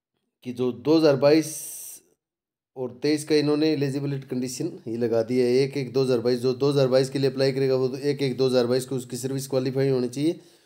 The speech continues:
और जो तेईस के लिए करेगा उसको तेईस की। अब दोस्तों सिलेबस और पैटर्न मुख्य मुद्दा है, एलिजिबिलिटी तो हमें लगभग ध्यान ही है सभी को, लेकिन सिलेबस और पैटर्न क्या है तो दोस्तों वो वही है जो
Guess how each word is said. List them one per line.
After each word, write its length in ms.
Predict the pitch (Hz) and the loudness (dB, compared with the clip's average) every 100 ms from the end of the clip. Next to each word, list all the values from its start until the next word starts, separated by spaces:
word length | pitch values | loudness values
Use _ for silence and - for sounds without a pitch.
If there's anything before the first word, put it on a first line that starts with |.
| _ - | _ -8
और 80 | 123 | -8
जो 60 | |
तेईस 260 | 123 143 139 | -2 -2 -2
के 100 | 135 | -2
लिए 140 | 127 | -2
करेगा 260 | 117 123 151 | 0 0 -2
उसको 220 | 160 160 | -4 -4
तेईस 260 | 139 104 98 | -4 -4 -8
की। 120 | 98 95 _ _ _ _ _ _ _ _ _ _ _ - | -16 -16 _ _ _ _ _ _ _ _ _ _ _ -14
अब 100 | 143 | -2
दोस्तों 280 | 180 180 196 | -2 0 -4
सिलेबस 460 | 139 165 180 196 | 2 2 4 4
और 140 | 202 196 | 4 6
पैटर्न 640 | 160 147 165 170 165 165 | 4 4 2 2 0 -2
मुख्य 300 | 165 147 156 | -6 0 2
मुद्दा 300 | 151 147 143 | 4 4 4
है, 300 | 143 151 143 - 113 _ _ | 2 0 -8 -20 -20 _ _
एलिजिबिलिटी 580 | 120 135 143 147 143 147 | -6 -4 -4 -6 -6 -2
तो 140 | 139 | 0
हमें 140 | 131 139 | 0 0
लगभग 460 | 131 127 135 123 | -4 -4 -6 -6
ध्यान 240 | 117 117 131 | -4 -2 0
ही 60 | |
है 80 | 147 | -2
सभी 240 | 139 135 | -2 -4
को, 180 | 135 143 | -2 -4
लेकिन 240 | 143 135 135 | -2 -4 -2
सिलेबस 420 | 147 170 185 - | 2 2 4 4
और 280 | 175 165 - _ _ _ | 2 0 -8 _ _ _
पैटर्न 460 | 135 139 160 175 180 - _ _ _ _ _ _ _ _ | -6 -4 -2 -4 -8 -20 _ _ _ _ _ _ _ _
क्या 160 | 151 | -4
है 200 | 156 143 | 0 0
तो 140 | 151 147 | -2 -2
दोस्तों 360 | 147 156 175 | -2 0 -2
वो 240 | 160 185 185 | 2 6 6
वही 360 | 160 147 175 | 4 2 6
है 120 | 160 160 | 6 6
जो 440 | 156 160 143 139 | 4 2 0 -8